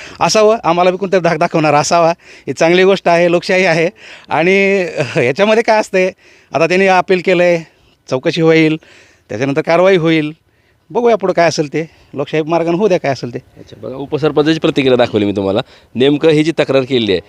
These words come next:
Speaker 2: ह्याच्या मागचं कारण काय असू शकते, ह्यांचा अंदाज किंवा ह्यांनी जे, ह्यांची जी काय मत आहे, यांची प्रतिक्रिया आहे, मी तुम्हाला दाखवली आहे. होऊ द्या चर्चा. आता आपण, अ, आणखीन एक सदस्य आहेत आपल्याजवळ,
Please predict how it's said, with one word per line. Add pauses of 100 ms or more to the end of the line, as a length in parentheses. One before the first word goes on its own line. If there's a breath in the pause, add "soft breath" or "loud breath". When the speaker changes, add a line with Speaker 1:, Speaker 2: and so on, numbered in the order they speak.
(160 loud breath)
Speaker 2:
ह्याच्या
मागचं
कारण
काय
असू
शकते,
ह्यांचा
अंदाज
किंवा
ह्यांनी
जे,
ह्यांची
जी
काय
मत
आहे,
यांची
प्रतिक्रिया
आहे,
मी
तुम्हाला
दाखवली
आहे. (180 soft breath)
होऊ
द्या
चर्चा.
आता
आपण,
अ,
आणखीन
एक
सदस्य
आहेत
आपल्याजवळ,